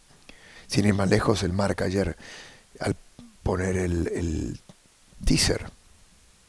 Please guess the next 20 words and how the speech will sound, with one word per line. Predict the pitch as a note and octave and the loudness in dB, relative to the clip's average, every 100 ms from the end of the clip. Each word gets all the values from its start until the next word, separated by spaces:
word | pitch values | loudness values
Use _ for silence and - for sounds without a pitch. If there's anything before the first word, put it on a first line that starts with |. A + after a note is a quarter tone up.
| _ - - - - - - | _ -20 -20 -20 -16 -14 -6
el | - F2 | 0 2
tráiler | - A#2 A#2 F2 D#2+ | 4 6 8 6 2
de | D#2+ | 0
la | D#2+ | 0
serie, | - F#2 F2+ G#2+ D3 - - - - - - - | 0 0 2 0 -4 -12 -20 -20 -20 -20 -20 -8
titulaba | - - F#2 F2+ G2 G#2+ - - _ _ _ _ _ - _ _ _ _ _ _ - | -4 0 2 2 2 2 -2 -12 _ _ _ _ _ -20 _ _ _ _ _ _ -2
el | F#2+ F2+ F2 E2+ E2+ | 0 2 2 0 0
polémico | G2 F#2+ A2 G#2 - | 2 4 4 4 2
do-, | F2 E2 E2+ | 0 -2 -4
documental | - G2 - F2+ E2 A2 G#2 | -6 -6 -4 -4 0 2 2
de | F2+ | 2
los | D#2+ | 0
Galácticos | F2 G2 G2 F#2 G2 - - - - - - | 0 -2 -4 -4 -6 -8 -12 -16 -16 -16 -12
que | - G2+ | -8 -4
prepara | G2 - G2 F#2 | 0 2 2 2
la | F2+ | 0
E | F2 | 0
S | E2 | 2
P | E2+ | 2
N, | E2+ | 0